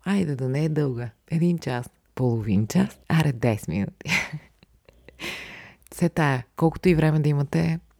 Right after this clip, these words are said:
за движение, винаги е добре прекарано време. Не забравяйте за движението. И да се поговори с някой също помага. Също така веднъж си измислих едно нещо, което е пълен абсурд, но е смешно.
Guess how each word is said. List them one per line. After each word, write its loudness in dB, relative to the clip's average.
за -2
движение, 0
винаги 0
е 0
добре 0
прекарано -2
време. -2
Не 0
забравяйте -2
за -6
движението. -4
И 2
да 2
се -6
поговори 0
с -10
някой -4
също -8
помага. -4
Също -4
така 2
веднъж 0
си -4
измислих -4
едно -2
нещо, -4
което -4
е -2
пълен 0
абсурд, -8
но -4
е -2
смешно. -6